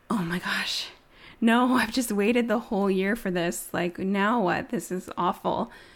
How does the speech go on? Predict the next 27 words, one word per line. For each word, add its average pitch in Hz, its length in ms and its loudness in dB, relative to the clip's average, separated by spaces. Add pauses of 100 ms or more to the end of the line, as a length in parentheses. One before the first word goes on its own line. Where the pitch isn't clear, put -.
(180)
Now 196 240 4
I 190 60 2
have 208 200 -4
to 180 120 -4
go 175 180 0
through 175 160 -6
the 185 80 -4
process 175 500 -4
of - 160 -6
loo-, 165 240 -2
looking 190 300 -4
for 220 140 -4
a 226 40 -4
job 240 300 0
again, 185 560 -2
which 175 180 -4
is 175 400 -6
obviously, 175 640 -2
like, 170 240 -2
not 170 220 0
a - 20 -6
fun 190 240 -4
process. 175 460 -4
Nobody 175 240 0
likes 165 260 -2
doing 170 240 0
that. 165 260 0